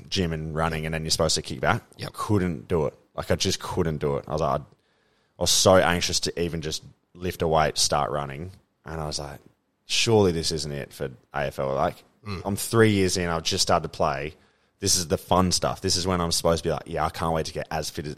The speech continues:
Speaker 1: and strong as possible.
Speaker 2: Yep.
Speaker 1: Come back to preseason, be the guy or be one of the guys." Like, not the guy. I'm not that. I wasn't that. But, you know, like,
Speaker 2: Yeah, but,
Speaker 1: be,
Speaker 2: but, but
Speaker 1: be, be
Speaker 2: li-,
Speaker 1: the one
Speaker 2: lift your
Speaker 1: that
Speaker 2: game
Speaker 1: someone's
Speaker 2: up
Speaker 1: trying
Speaker 2: that
Speaker 1: to take
Speaker 2: next
Speaker 1: my spot instead of me trying to take theirs.
Speaker 2: Totally.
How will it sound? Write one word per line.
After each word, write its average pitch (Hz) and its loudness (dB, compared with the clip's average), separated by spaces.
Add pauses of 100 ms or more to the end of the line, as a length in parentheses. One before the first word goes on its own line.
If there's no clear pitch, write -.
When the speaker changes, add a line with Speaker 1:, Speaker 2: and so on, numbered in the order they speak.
Speaker 1:
and 73 -6
strong 78 2
as 73 -6
possible. 76 -6
Speaker 2:
Yep. 95 -10 (160)
Speaker 1:
Come 87 2
back 78 2
to - -12
preseason, 78 -2
be 80 0
the 73 -2
guy 76 2
or 69 -4
be 73 -6 (640)
one 82 -2
of 76 -4
the 71 -8
guys." 71 -2
Like, - -6 (800)
not - -14
the - -14
guy. 71 -2
I'm 73 -4
not 67 -6
that. 69 -6
I 82 -14
wasn't 85 -2
that. 73 -8
But, 95 0
you 104 0
know, 80 0
like, 82 -2
Speaker 2:
Yeah, - 0
but, 101 2
Speaker 1:
be, 101 4
Speaker 2:
but, 104 4
but 110 8
Speaker 1:
be, 143 8
be 117 0 (220)
Speaker 2:
li-, 160 10
Speaker 1:
the 147 12
one 139 12
Speaker 2:
lift 120 6
your 120 10
Speaker 1:
that 117 10
Speaker 2:
game - 8
Speaker 1:
someone's 131 10
Speaker 2:
up - 4
Speaker 1:
trying 120 8
Speaker 2:
that 113 4
Speaker 1:
to - 2
take 110 4
Speaker 2:
next 95 -2
Speaker 1:
my 110 6
spot 101 2
instead 98 0
of 95 -2
me 95 0
trying 90 -2
to - -4
take 85 2
theirs. 92 4
Speaker 2:
Totally. - -2